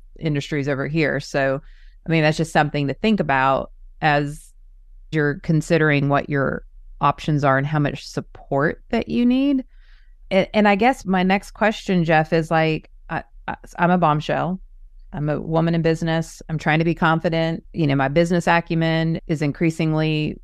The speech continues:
improving. I have a team now. I have some understanding of what my predictable revenue is gonna be, even if it's not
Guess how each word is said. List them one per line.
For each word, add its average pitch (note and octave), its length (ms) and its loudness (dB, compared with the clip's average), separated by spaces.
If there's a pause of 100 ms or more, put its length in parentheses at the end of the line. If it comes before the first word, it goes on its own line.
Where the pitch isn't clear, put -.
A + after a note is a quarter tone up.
improving. G3+ 840 4 (260)
I D3+ 120 -4
have D#3 200 0
a C#3 60 -4
team G#3 340 2
now. G3 420 4
I D3 140 2
have D#3 260 -2
some D#3+ 580 0 (640)
understanding F#3+ 840 4
of D#3+ 160 0 (100)
what F3 160 2
my E3 140 2
predictable E3+ 640 -2
revenue E3 320 2
is E3 100 -4
gonna E3 200 0
be, E3 240 0
even D#3+ 180 0
if D3+ 100 -2
it's D#3 220 -6
not D#3 320 0